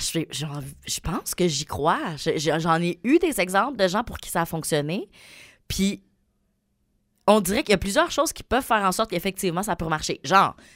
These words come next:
travailler chacun de son côté sur certains aspects. Ou même un cons-, de réaliser, Hey, mon Dieu,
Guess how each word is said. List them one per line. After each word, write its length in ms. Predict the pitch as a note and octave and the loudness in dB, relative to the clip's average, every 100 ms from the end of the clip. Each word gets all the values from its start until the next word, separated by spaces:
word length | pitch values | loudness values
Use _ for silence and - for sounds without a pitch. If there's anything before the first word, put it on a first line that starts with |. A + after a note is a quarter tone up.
| _ - | _ 2
travailler 380 | F3+ E3+ E3+ | 4 6 4
chacun 260 | F#3+ D#3+ F3+ | 2 -2 -2
de 60 | E3 | -2
son 120 | E3 | -2
côté 400 | E3 D3+ F#3+ F#3+ | -2 -4 -2 -2
sur 240 | - - | -2 -4
certains 380 | - D#3+ E3 D#3+ | -2 -2 -2 -2
aspects. 360 | D3+ - B2+ - - - _ | -2 -2 -6 -6 -16 -20 _
Ou 200 | - D#4+ | 6 8
même 340 | F4+ F3+ G#3+ D4+ | 8 4 0 2
un 140 | F#3 E3+ | 2 2
cons-, 280 | - C4+ G3+ - - - - | 2 0 0 -6 -6 -8 -2
de 140 | E3 | 0
réaliser, 840 | D#3 - A#3+ C#4+ C#4 G3 E3+ B3+ - | 0 0 0 2 2 0 -2 -4 -6
Hey, 320 | F3+ A#3 B2 _ _ _ _ _ _ _ _ _ D#3+ | -10 -10 -14 _ _ _ _ _ _ _ _ _ -10
mon 160 | D3+ | -8
Dieu, 320 | E3 A#3+ A3+ | -4 -2 -2